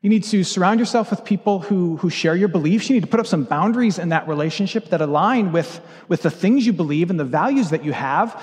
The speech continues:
And taking that drastic action, it may cause him to wake up. It may cause him to wake up and be like, "I am totally wrong,"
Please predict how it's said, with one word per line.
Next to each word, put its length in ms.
And 120
taking 300
that 160
drastic 460
action, 320
it 60
may 120
cause 380
him 180
to 100
wake 260
up. 200
It 80
may 100
cause 280
him 80
to 80
wake 240
up 120
and 80
be 60
like, 140
"I 480
am 180
totally 500
wrong," 460